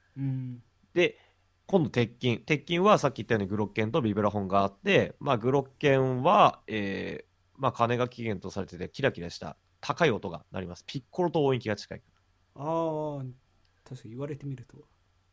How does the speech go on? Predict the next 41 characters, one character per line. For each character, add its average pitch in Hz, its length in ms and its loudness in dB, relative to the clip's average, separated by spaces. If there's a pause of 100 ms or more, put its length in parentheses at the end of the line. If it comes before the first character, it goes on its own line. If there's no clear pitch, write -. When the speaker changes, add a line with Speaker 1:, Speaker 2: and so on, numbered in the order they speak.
(140)
Speaker 2:
そ 104 360 -4
う - 40 -12
で - 80 -18
す - 140 -20
ね。 117 280 -4 (680)
で、 147 80 -4
ま 113 340 0
あ、 - 40 -20 (220)
グ 107 120 -6
ロ 123 80 0
ッ - 60 -6
ケ 151 120 -2
ン 151 100 2
シ - 80 -14
ュ - 40 -10
ピ 165 60 -2
ー 151 40 0
ル 110 80 2
は 95 100 2
非 98 380 -8
常 107 140 2
に 104 100 0
よ 107 100 0
く、 85 220 -10 (800)
え 92 220 -4
ー - 20 -16
っ - 40 -18 (100)
と、 - 340 -8 (460)
ク - 140 -6
ラ 120 80 4
シ 110 120 -2
ッ - 140 -10
ク 95 140 -10
に 87 200 -12 (100)
使 - 280 -2
わ 95 140 2
れ 92 80 -2
て 92 160 -6
ま 87 140 -6
す - 180 -12
ね。 123 320 -2